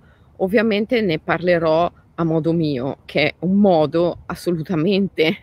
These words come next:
<laughs> altro <laughs> rispetto a quello della mente comune,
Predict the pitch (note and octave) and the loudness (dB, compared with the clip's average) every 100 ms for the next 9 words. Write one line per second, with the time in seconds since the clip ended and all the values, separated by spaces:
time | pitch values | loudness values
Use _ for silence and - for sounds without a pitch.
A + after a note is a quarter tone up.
0 | - _ - G#3+ A3+ B3+ - F#3 F#3+ G#3 | -12 _ -4 -2 -2 -4 -4 -6 0 2
1 | A#3 - - F#3+ - - C4 D4 B3 - | 2 -2 -10 -12 -12 -14 -6 -4 -4 0
2 | E3+ G3 - - E3 D#3+ - D#3+ - _ | 2 2 -2 0 2 2 -2 -4 -4 _
3 | - F#3+ - E3 F#3 D#3+ D3+ D#3 D#3+ C#3 | -8 -6 0 2 2 0 -2 -4 -4 -8
4 | - C#3+ E3 C#3+ C3+ C2 | -8 -6 -6 -6 -8 -12